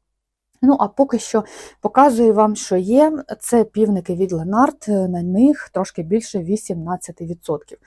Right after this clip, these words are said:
Е, до речі, я їх коли брала в роботу, там на них було щось трошки більше тринадцяти, тобто, ну,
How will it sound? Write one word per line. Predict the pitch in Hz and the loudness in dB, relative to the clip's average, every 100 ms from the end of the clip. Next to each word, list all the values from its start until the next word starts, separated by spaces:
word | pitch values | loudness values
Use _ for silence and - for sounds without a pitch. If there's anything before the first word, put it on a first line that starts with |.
| - - - | -20 -20 -12
Е, | - 175 175 | -8 -6 -2
до | 190 | 0
речі, | 285 - 220 | 0 0 2
я | 226 | 2
їх | 220 | 2
коли | - 190 | -4 -6
брала | 180 190 190 | -4 -2 -4
в | 170 | -4
роботу, | 175 220 349 233 202 | -4 -2 -4 -6 -8
там | - 240 | -4 -2
на | 220 | -2
них | 175 202 | -2 -4
було | 180 170 196 202 | -4 -4 -4 -4
щось | - 214 | -8 -10
трошки | - 185 - 160 | -8 -12 -10 -8
більше | 202 196 214 | -8 -6 -4
тринадцяти, | - 240 170 143 - - - | 0 0 0 -10 -16 -16 -10
тобто, | 196 196 214 | -8 -6 -6
ну, | 285 | -4